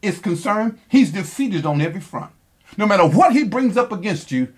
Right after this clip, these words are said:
the remedy has already been given. What we have to do is, is to take the remedy. You know how sometimes it, you may, you may, uh, you may be feeling bad in your body, or you may be hungry or whatever.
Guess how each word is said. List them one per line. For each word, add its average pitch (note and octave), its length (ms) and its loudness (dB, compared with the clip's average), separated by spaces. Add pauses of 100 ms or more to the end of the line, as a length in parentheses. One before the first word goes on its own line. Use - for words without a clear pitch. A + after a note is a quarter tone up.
(160)
the F#3+ 140 2
remedy F3+ 460 0
has D3 200 -2
already G3 380 2
been G#3 200 -8
given. E3 300 -10 (540)
What F3+ 220 -2
we F4+ 240 -4
have G3 240 0
to D3+ 80 -6
do D3 280 -2
is, D#3 200 -2 (140)
is - 160 -4
to F#3 140 -4
take - 320 -2
the A#3+ 100 -10
remedy. A3+ 480 -4
You B3 120 2
know B3 80 2
how A3 180 2
sometimes G#3+ 540 2
it, D3 140 -4 (120)
you G3+ 140 0
may, G3+ 300 -2
you G3 100 -6
may, F3 220 -2 (160)
uh, C#3+ 240 2
you C#3+ 120 -4
may D3 100 -8
be C#3+ 140 -4 (500)
feeling G#3+ 220 -4
bad G#3+ 240 4
in G3+ 100 -2
your D#3+ 80 -2
body, G3 380 -2
or D#3+ 80 2
you D#3 120 2
may D3 120 2
be C3+ 100 -2
hungry G3+ 380 0
or G3 40 0
whatever. G#3 480 -4